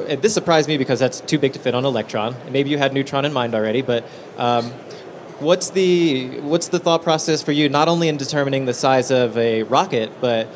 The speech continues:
how you go after spacecraft classes? Are you gonna keep going up, down, CubeSat, GEO? And then for Redwire, you don't build full satellites, but you build all the inside, if I have it right. Uh,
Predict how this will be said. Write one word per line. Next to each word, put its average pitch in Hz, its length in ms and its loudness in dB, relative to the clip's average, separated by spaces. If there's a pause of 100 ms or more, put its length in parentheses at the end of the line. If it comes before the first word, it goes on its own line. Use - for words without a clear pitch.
(300)
how 143 160 2
you 143 160 2
go 139 160 4
after 131 320 0
spacecraft 139 580 0 (140)
classes? 123 640 -2
Are 120 80 2
you 120 100 -2
gonna 123 160 2
keep 139 220 0
going 135 260 2
up, 143 180 2
down, 147 360 4
CubeSat, 151 560 0
GEO? 151 480 2 (320)
And 131 160 -2
then 147 240 2
for 131 600 2
Redwire, 127 600 2 (300)
you 160 160 0 (180)
don't 175 480 0
build 143 320 2 (220)
full 147 180 2
satellites, 123 540 2
but 139 160 -8
you 131 40 -6
build 135 140 4
all 143 160 6
the 147 140 0
inside, 110 440 -2
if 113 120 -6
I 113 40 2
have 123 200 2
it 123 80 -2
right. 113 260 -2 (480)
Uh, 113 340 2